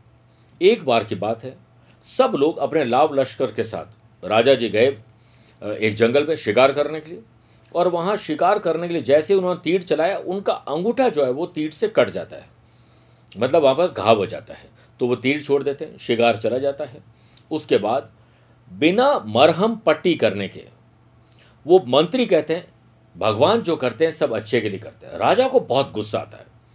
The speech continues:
राजा कहता है कि "ये बात पाँच मिनट बाद भी कह सकते थे भाई, अभी मेरे पट्टी कर देते, थोड़ा मरहम कर देते, लेकिन वो नहीं किया और तुमने ऐसा बोला, इसमें भगवान को क्या खुशी मिल रही है?"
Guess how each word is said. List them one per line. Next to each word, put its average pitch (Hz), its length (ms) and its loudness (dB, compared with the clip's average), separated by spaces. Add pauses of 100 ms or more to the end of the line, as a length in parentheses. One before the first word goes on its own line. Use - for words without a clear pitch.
(220)
राजा 170 260 2
कहता 143 280 -2
है 151 200 -10 (340)
कि 156 60 0
"ये 147 160 4
बात 170 300 0
पाँच 160 280 -4
मिनट 185 160 -2
बाद 113 220 -2
भी 156 120 -2
कह 160 120 -2
सकते 170 300 -8
थे 180 80 -4
भाई, 110 240 -6 (320)
अभी 131 160 -2
मेरे 143 180 2
पट्टी 120 260 -2
कर 135 160 0
देते, 123 240 -8
थोड़ा 123 200 -2
मरहम 113 320 0
कर 113 160 -4
देते, 110 300 -8 (320)
लेकिन 107 240 0
वो 123 180 6
नहीं 180 140 0
किया 180 220 0
और 104 220 -6
तुमने 110 220 -2
ऐसा 104 180 -2
बोला, 147 220 -2
इसमें 160 260 0
भगवान 135 320 4
को 240 120 -6
क्या 196 140 8
खुशी 196 280 -2
मिल 104 140 -4
रही 87 160 -14
है?" 64 120 -20